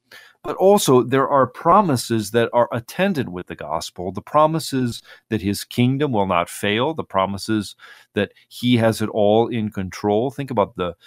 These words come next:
parable of the wheat and the tares, how the servants are concerned that the Lord's vineyard should be full of all sorts of bad weeds,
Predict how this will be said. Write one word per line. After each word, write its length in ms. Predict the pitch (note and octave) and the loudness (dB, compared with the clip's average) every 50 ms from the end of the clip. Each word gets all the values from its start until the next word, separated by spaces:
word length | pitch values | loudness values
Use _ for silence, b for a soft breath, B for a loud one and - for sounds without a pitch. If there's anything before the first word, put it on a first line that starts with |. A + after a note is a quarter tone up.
| b b b _ | b b b _
parable 480 | - - A#2+ A#2+ A2+ F#2+ G2+ G2 F#2+ | -2 2 4 4 4 2 0 -2 -2
of 200 | - G2+ F#2 E2+ | -2 -6 -6 -8
the 180 | F2+ F2+ F2 F#2 | -10 -10 -10 -10
wheat 380 | F#2+ G2 A2 A#2 A#2+ A2+ - - | -6 -4 -4 -4 -4 -4 -8 -10
and 180 | G#2+ F#2+ E2+ | -10 -10 -10
the 60 | E2+ | -10
tares, 640 | - - - G#2+ A2 A2 G2 F2 D#2+ D#2 D#2+ D#2 - | -10 -6 -2 2 2 4 4 2 0 -2 -4 -6 -4
how 320 | - F2+ F2+ F2 F2 E2+ b b b b _ | 0 2 2 4 2 0 b b b b _
the 80 | - G2 | -10 -6
servants 520 | - - - C#3+ D3 C#3+ C3 C#3 A2+ - | -4 0 2 4 4 4 4 2 2 2
are 120 | A#2 A2 G#2+ | 0 0 0
concerned 840 | - A2 G#2 G2 - - - - D3+ C#3+ B2 G2+ F#2 F#2 G2 G#2 F2 | -2 -4 -4 -4 -4 -2 0 2 2 2 2 2 0 -2 -4 -4 -6
that 120 | F#2+ E2+ | -8 -8
the 80 | - G2 | -6 -6
Lord's 560 | F#2+ F2+ G2+ A2 A#2 A2+ A2+ A2 G#2+ F#2 - | -6 -2 0 2 2 4 4 2 0 -2 -6
vineyard 640 | - F2+ G#2 A2+ A#2+ A2+ G#2 F2 F2 F2 F2+ F2+ F2 | -6 -2 0 0 2 0 -2 -2 -4 -4 -4 -4 -6
should 320 | - - - G#2+ G2+ F#2 E2 | -10 -8 -6 -6 -6 -6 -6
be 300 | F2+ F#2+ F#2 F#2 F2 b b b b b b b - | -6 -4 -4 -4 -6 b b b b b b b -12
full 360 | - - - - D3+ C#3+ C3+ | -10 -6 -2 0 2 2 2
of 100 | A#2+ G#2 | 2 2
all 160 | A2+ A2+ A2 | 2 0 0
sorts 380 | G#2+ - - G#2+ G2+ - - G2 | 0 -2 -4 -4 -4 -4 -6 -8
of 200 | F#2 E2 E2 - | -8 -8 -10 -8
bad 500 | F#2+ F#2 F#2+ G2 G2 G2 F#2+ F#2+ F2+ F2+ b b b b b - | -6 -2 0 0 0 0 0 -2 -6 -10 b b b b b -12
weeds, 800 | G2+ G2 G#2 A2+ A2 G#2 G2 F2 F2 F#2 F#2 G2 G#2 - - b | -6 -2 0 2 2 0 0 -4 -6 -8 -8 -10 -10 -10 -12 b